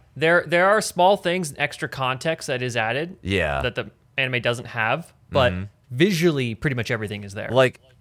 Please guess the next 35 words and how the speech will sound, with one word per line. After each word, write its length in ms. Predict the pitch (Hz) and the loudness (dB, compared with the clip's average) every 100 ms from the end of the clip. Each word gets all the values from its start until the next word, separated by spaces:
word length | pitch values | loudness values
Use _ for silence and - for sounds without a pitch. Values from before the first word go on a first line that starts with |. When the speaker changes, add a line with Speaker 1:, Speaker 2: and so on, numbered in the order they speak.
| - | 2
Speaker 2:
I 500 | 127 143 175 220 156 | 6 8 6 2 -6
literally 720 | - 113 170 175 117 98 87 - | -6 -2 0 2 2 2 0 -6
skipped 420 | - - 131 - | -8 2 2 2
a, 80 | - | -8
s-, 240 | - - - _ - | -8 -10 -12 _ -2
uh, 140 | 85 | -2
skipped 280 | 73 139 - | -2 -6 -8
a 20 | |
chapter 500 | - 85 82 127 143 - - | -2 0 0 -2 -4 -6 -10
in 60 | |
the 60 | 95 | -6
first 220 | 98 - | -4 -2
light 140 | 90 | 0
novel, 360 | 90 95 120 139 - | 0 -2 -2 -8 -8
didn't 180 | 110 120 | -4 -2
even 180 | 110 90 | -4 -4
realize 400 | 85 76 67 62 | -4 -2 -4 -8
it. 160 | 60 - _ _ _ | -12 -16 _ _ _
I 80 | 101 | 2
was 360 | 139 139 120 - _ - - | 4 4 0 -8 _ -18 -4
reading 300 | 107 160 175 | -2 -2 -4
through, 440 | 131 110 104 117 - _ _ _ - | 2 4 4 0 -8 _ _ _ 0
and 320 | 95 95 - | 0 -2 -6
slight 240 | - 110 | 0 0
spoilers 360 | - 104 95 90 | 0 0 2 0
for 100 | 95 | -4
Mushoku 400 | 85 - 90 80 | -6 -4 -4 -4
Tensei 300 | 85 80 80 | -6 -4 -4
just 140 | 80 - | -4 -6
for 80 | 78 | -6
context 460 | 82 80 78 - | -4 -2 -2 -4
of 100 | 73 | -6
where 180 | 69 76 | -2 0
I 100 | 71 | 0
was. 440 | 67 69 76 90 | 0 0 -2 -4